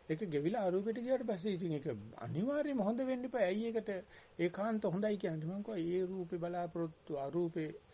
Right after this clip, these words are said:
බලාපොරොත්තු භාවනා කරලා අද අරූපෙට නැතුව ආනාපානෙම හිටියොත් ඒක දුකක් වෙනවනේ." ඒකට අරූපෙට කැමති වීම හරහා දුකක් තියෙනවා. අරූපේ ආව නම් අරූපේ බාර ගන්න, රූපේ ආව නම් රූපේ බාර ගන්න. මේ දෙන්න අතර මෙම පොල්පිට පාගන වගේ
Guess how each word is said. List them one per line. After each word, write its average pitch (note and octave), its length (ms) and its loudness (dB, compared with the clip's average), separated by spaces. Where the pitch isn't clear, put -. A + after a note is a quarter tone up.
බලාපොරොත්තු E3 600 4
භාවනා D#3 340 -2
කරලා G#3 280 0
අද D3+ 160 -2
අරූපෙට F#3 500 2
නැතුව D#3+ 280 0
ආනාපානෙම E3+ 580 0
හිටියොත් B3 380 -2
ඒක G3+ 180 -4
දුකක් F#3+ 180 -2
වෙනවනේ." F4+ 320 -6
ඒකට A3+ 280 -4
අරූපෙට F#3+ 400 2
කැමති F#3+ 360 -2
වීම A3 160 2
හරහා C4 260 4
දුකක් B3 300 0
තියෙනවා. G2+ 360 -8
අරූපේ B2+ 400 -8
ආව D#2+ 160 -10
නම් G3+ 180 -8
අරූපේ A3+ 300 -4
බාර A2+ 240 -6
ගන්න, A#2+ 300 -6
රූපේ E3+ 360 -4
ආව F3 120 -2
නම් D#3 160 -4
රූපේ C3 280 -6
බාර B2+ 180 -6
ගන්න. C#3+ 240 -8
මේ C3 200 -6
දෙන්න D#3 200 -2
අතර D#3+ 240 -2
මෙම G3+ 220 0
පොල්පිට E3 420 -2
පාගන D#3+ 340 0
වගේ G3 260 -2